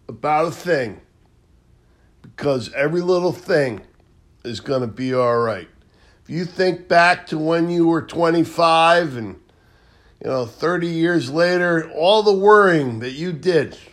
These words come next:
all that worrying was for naught,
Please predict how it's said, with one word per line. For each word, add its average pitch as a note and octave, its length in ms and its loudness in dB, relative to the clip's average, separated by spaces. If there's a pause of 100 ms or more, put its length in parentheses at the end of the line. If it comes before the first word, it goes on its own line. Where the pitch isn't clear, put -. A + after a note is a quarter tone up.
(220)
all G3+ 300 -2
that G3+ 260 0
worrying F3+ 520 0 (800)
was C3 220 -6
for - 160 -8
naught, D3+ 560 2